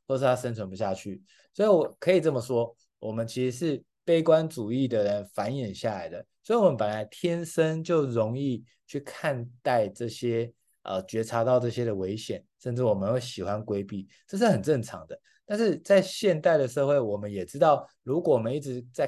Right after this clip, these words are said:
看这些的危险，一直想要规避的话，我们其实生活不会有太大的改变，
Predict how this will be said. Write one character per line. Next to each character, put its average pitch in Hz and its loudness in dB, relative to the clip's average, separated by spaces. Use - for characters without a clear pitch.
看 151 0
这 131 -4
些 147 2
的 139 4
危 117 2
险， 110 -4
一 156 -6
直 143 -8
想 113 -2
要 113 0
规 143 2
避 147 -4
的 120 2
话， 123 2
我 110 -6
们 110 -4
其 123 -4
实 127 -6
生 165 -4
活 131 -4
不 104 -2
会 139 4
有 113 2
太 101 -4
大 120 4
的 107 0
改 98 -8
变， 104 -8